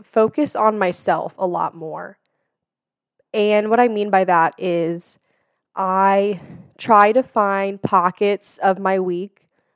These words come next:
where I can focus on doing something that brings me joy. And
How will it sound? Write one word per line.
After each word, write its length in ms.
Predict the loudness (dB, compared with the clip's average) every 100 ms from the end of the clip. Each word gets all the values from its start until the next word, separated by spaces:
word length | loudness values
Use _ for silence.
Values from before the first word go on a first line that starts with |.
| _
where 100 | 2
I 80 | 2
can 200 | 0 -4
focus 360 | 2 2 2
on 160 | 0 2
doing 240 | 2 0
something 240 | -2 -4 -2
that 180 | -2 -2
brings 340 | -4 -4 -8
me 200 | -12 -14
joy. 500 | -10 -8 -8 -10 -16 _ _ _ _ _ _
And 400 | -4 0 0 -4